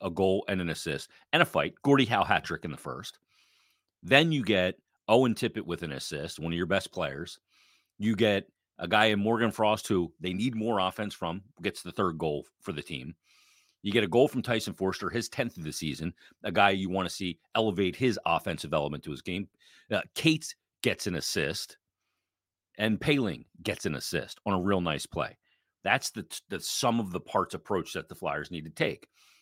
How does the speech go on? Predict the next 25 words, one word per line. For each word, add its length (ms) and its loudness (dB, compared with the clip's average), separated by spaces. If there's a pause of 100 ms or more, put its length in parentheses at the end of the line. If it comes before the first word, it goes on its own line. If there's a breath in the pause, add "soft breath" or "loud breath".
(240 soft breath)
Back 180 4
to 120 -4
that 180 4
save 280 6
with 200 -2
nine 200 2
point 220 -4
three 160 -2
seconds. 340 -6 (300 loud breath)
It's 220 0
a, 200 0
a 60 0
save 420 2 (100)
in 200 0
tight 320 2 (440 soft breath)
where 260 0
Ersson's 340 2
gotta 160 2
move 240 0
from 140 -8
his 180 -6
right 320 0
to 140 0
his 120 -2
left, 360 -2